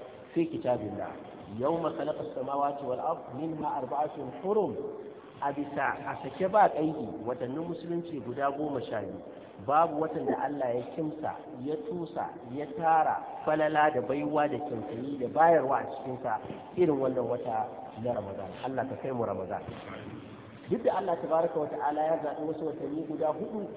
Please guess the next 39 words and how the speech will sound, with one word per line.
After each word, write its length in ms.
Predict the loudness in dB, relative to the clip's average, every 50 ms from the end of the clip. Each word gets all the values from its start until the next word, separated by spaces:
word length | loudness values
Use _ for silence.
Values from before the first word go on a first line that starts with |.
| -10 -8
ya 100 | -8 -6 -4
ce, 80 | -4 -4
"Minha 320 | -2 -2 -2 -2 -2 -2 0 0 0 0
arba'atun 460 | 0 0 0 0 0 -2 -4 -6 -4 0
hurum." 260 | 2 4 4 4 4 2 -2 -6 -8 -10 -12 -12 -14 -14 -16 -12 -8 -4
Waɗannan 340 | -4 -2 -2 -2 -2 0 0
watanni 480 | 0 0 -2 -2 -6 -6 -6 -6 -6 -8 -8
sun 140 | -8 -10 -8
keɓanta 460 | -6 -8 -6 -4 -4 -4 -4 -4 -4 -4
ne 100 | -4 -4 -6
kasancewarsu 720 | -6 -6 -6 -6 -6 -6 -4 -4 -4 -2 -2 -4 -4 -4
watanni 480 | -4 -6 -6 -4 -6 -6 -4 -4 -4 -4
ne 60 | -4 -4
masu 240 | -4 -4 -4 -6
alfarma 480 | -6 -6 -6 -6 -4 -4 -4 -2 0 0
waɗanda 380 | 0 0 -2 -4 -6 -4 -4 -2
ba 220 | 0 0 0 0
a 40 | 0
yin 140 | -2 -2 0
yaƙi 240 | 0 0 0 0 -2 -6
a 40 | -6 -6 -8 -8
cikin 140 | -8 -8 -8
su 80 | -8 -10 -8
tun 140 | -6 -4 -2
zamanin 340 | 0 0 0 0 -4 -4 -4
jahiliya. 560 | -4 -6 -6 -6 -8 -6 -2 0 0 0 -2 -2 -6 -8 -10 -10 -12 -12 -10 -6
Larabawa 480 | -2 2 2 2 4 4 6 6 4 4 4
sun 100 | 0 -2 -2 0
saba 280 | 0 2 2 2 2 2
tun 140 | 0 -2 2
kafin 320 | 2 2 2 2 0 -4 -2
zuwan 160 | 0 0 0 0 -2
Musulunci 400 | -4 -4 -4 -4 -4 -4 -6 -8 -6
suna 220 | -2 0 0 0
darasta 440 | 4 4 4 4 4 4 0 -2 -2
waɗannan 320 | 0 0 2 2 2 2
watanni 400 | 2 2 2 0 -2 -4 -4 -4 -4 -4
guda 180 | -4 -6 -6
hudu. 260 | -6 -8 -8 -10 -12